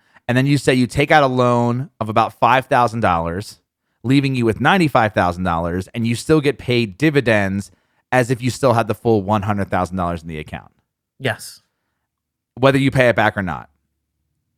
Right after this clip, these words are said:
Speaker 2: Well, I mean, it, there'll be loan terms that you have to pay back, but it is your money, essentially. And, and
Speaker 1: Okay, so you're just,
Speaker 2: I guess if
Speaker 1: so
Speaker 2: you don't pay it back, it, it amounts to a withdrawal.
Speaker 1: Okay. And so the difference between, and you taking out this five thousand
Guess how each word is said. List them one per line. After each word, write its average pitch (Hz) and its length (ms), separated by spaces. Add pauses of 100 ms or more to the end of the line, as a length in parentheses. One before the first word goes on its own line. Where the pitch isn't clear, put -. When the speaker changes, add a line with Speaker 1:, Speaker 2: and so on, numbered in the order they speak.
(560)
Speaker 2:
Well, 185 160
I 170 40
mean, 151 240
it, 175 240
there'll 160 160
be 143 160
loan 123 340
terms 110 340
that 113 60
you 117 60
have 110 140
to - 60
pay 110 180
back, 107 260
but 175 160
it 165 120
is 139 260
your 135 260
money, 120 400
essentially. 107 560
And, 107 200
and 135 100
Speaker 1:
Okay, 107 220
so - 100
you're 214 80
just, 233 100
Speaker 2:
I 131 40
guess 139 140
if 123 100
Speaker 1:
so 170 160
Speaker 2:
you 160 40
don't 151 240
pay 147 180
it 139 100
back, 139 280
it, 123 160
it 127 120 (220)
amounts 123 400
to 123 280
a 113 80
withdrawal. 110 640 (600)
Speaker 1:
Okay. 104 400 (240)
And 131 100
so 156 60
the 156 80
difference 196 400
between, 135 480
and 143 280
you 165 180
taking 165 280
out 127 100
this 113 160
five 113 280
thousand 113 600